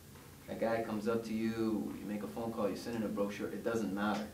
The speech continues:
"There's these, uh, properties I'd like for you to see." What does it mean?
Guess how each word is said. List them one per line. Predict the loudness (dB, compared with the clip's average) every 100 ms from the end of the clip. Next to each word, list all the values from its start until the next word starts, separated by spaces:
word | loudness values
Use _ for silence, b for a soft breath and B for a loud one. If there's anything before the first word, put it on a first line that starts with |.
| -12 -16 -18 B B 4
"There's | 8 10
these, | 8 6 6
uh, | 6
properties | 10 10 10 6 2
I'd | 4
like | 4 2 0
for |
you | -2
to | -4
see." | -4 -4 -6 -8 -12 -16 -18 -18 -18 -18 -18 -18 -2
What | 2
does | 4
it | 4
mean? | 2 0